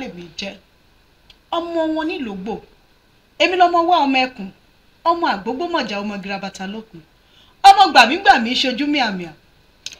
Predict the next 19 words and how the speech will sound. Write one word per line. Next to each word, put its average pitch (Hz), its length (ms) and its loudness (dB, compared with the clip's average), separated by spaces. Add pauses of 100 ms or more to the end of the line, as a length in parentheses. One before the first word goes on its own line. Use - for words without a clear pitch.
(160)
This 508 140 -2
is 220 140 -6
your 190 100 -8
program, 175 440 -16 (800)
Brain 294 240 -2
Behind 214 380 -6
Films. - 720 -18 (260)
Kí - 80 -20
la 349 100 2
máa 339 140 2
ń - 20 -2
ṣe 302 120 0
lórí 320 260 -4
ètò - 200 -8
yìí? 165 240 -16 (1120)
A 330 80 -4
máa 370 180 4
ń 359 60 -2
gbé 330 180 -6